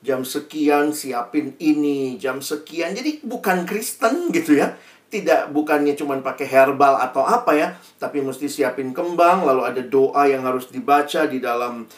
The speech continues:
eh, kalimat yang dia juga nggak tahu bahasa apa. Jadi akhirnya waktu dua hari dia di situ, dia menolak melakukan itu. Dan hari yang ketiga dia bilang sama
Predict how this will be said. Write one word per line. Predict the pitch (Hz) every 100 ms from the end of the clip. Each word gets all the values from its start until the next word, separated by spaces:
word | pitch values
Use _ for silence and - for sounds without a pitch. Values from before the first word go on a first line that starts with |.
| - 120
eh, | 117
kalimat | - 135 139 143 151
yang | 143 135
dia | 135
juga | 120 127
nggak | 123 120
tahu | 127 127
bahasa | 127 101 101 -
apa. | - 220 - 190 180 175 - -
Jadi | - 247 240 262
akhirnya | 202 208 285 277 233 170
waktu | 190 196 220 214
dua | 151 196 202 196
hari | 208 277 294 208
dia | 185 175
di | 175
situ, | - 233 - 117 123 - _ _ _
dia | 214 269
menolak | 262 240 233 240 - 151
melakukan | 143 151 151 135 120
itu. | 113 95 95 _ _ _ _ _ _ _ _ _ - -
Dan | 151 147
hari | 151 160 170
yang | 147
ketiga | 143 - 208 120 123
dia | 123 143
bilang | 151 165 151
sama | 139 131 131 127 131